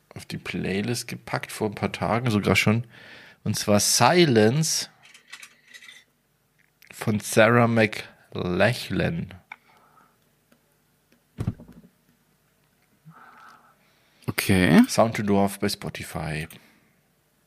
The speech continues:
Speaker 2: Ich muss nur kurz was nachprüfen.
Speaker 1: Hast du, hast du einen Musikwunsch oder was?
Speaker 2: Ja. Ich kann Scheiß erzählen möchte.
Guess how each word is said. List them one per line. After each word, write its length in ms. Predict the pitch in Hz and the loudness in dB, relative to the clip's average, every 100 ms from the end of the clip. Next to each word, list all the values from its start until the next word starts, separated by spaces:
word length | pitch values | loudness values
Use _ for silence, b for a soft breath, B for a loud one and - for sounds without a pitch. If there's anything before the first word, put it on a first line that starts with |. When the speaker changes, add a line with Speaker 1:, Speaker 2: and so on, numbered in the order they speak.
| _ - - B B B _ | _ -12 -10 B B B _
Speaker 2:
Ich 100 | - | -4
muss 180 | 147 135 | 0 4
nur 140 | 143 139 | 4 4
kurz 260 | 147 - | 2 0
was 180 | 120 - | -2 2
nachprüfen. 840 | 110 139 - - 160 165 - 190 226 | 2 2 -2 -4 0 0 0 0 0
Speaker 1:
Hast 180 | - | 0
du, 140 | 123 107 | -2 -2
hast 200 | 123 - | -4 -6
du 60 | |
einen 100 | 107 | -4
Musikwunsch 560 | 101 101 104 - 110 - | -2 -4 -6 -8 -8 -6
oder 160 | 98 95 | -6 -6
was? 200 | 113 - _ | -8 -14 _
Speaker 2:
Ja. 200 | - 110 - b b b b b b - - _ _ _ | 0 0 0 b b b b b b -20 -20 _ _ _
Ich 140 | - - | -4 -2
kann 160 | 117 | 0
Scheiß 440 | 110 - 101 147 131 | 0 2 2 2 0
erzählen 460 | 113 - 98 98 | -2 -2 -4 -2
möchte. 500 | 98 107 - - 139 | -6 -6 -8 -4 -4